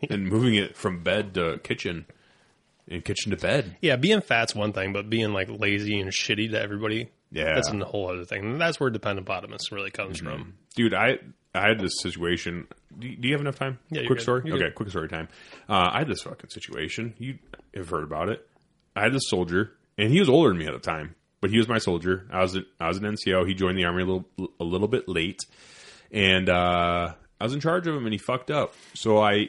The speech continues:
Speaker 2: I yelled at him, and he started crying a little bit.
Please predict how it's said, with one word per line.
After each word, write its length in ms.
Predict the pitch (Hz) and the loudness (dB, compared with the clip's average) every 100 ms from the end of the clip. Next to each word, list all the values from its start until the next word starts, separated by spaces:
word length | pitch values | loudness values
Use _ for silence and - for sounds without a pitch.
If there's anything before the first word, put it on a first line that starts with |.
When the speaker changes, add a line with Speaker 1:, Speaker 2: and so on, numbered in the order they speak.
| - | 0
Speaker 2:
I 120 | 104 | 0
yelled 300 | 101 101 113 | 2 4 4
at 100 | 95 | 2
him, 220 | 85 85 82 _ _ _ - | 2 -4 -10 _ _ _ -2
and 580 | 92 90 87 87 87 80 _ | 2 4 4 2 0 -8 _
he 140 | _ 98 | _ -8
started 320 | - 85 82 | -6 -6 -6
crying 220 | - - 71 | -8 -10 -10
a 40 | |
little 160 | 67 78 | -10 -4
bit. 220 | 87 87 | -2 -2